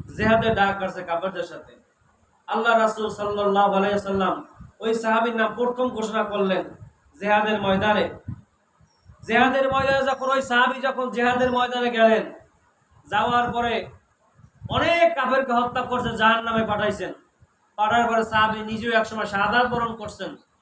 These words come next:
শাহাদাত বরণ করছেন। সব সাহাবীদের লাশ খোঁজার পরে আল্লাহ রাসূল সেই সাহাবীর লাশ খুঁজে পায় না। এরপরে সাহাবায়ে কেরাম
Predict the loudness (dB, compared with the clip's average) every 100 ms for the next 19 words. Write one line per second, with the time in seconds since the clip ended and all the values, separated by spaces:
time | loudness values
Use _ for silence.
0 | -20 -20 _ _ _ -10 -2 0 2 0
1 | 0 0 -2 -4 -6 -6 -8 -8 -4 -4
2 | -4 -2 -2 -2 -2 0 2 0 -2 -6
3 | -2 -2 -4 -10 -12 _ _ _ _ -12
4 | -4 0 2 0 -2 -6 -4 -6 -2 -2
5 | -2 -2 -2 -2 -8 -8 -2 0 0 -2
6 | -6 -14 -12 -12 -12 -18 -20 -20 -20 _
7 | _ -6 -2 -2 -2 0 2 2 0 0
8 | 2 2 0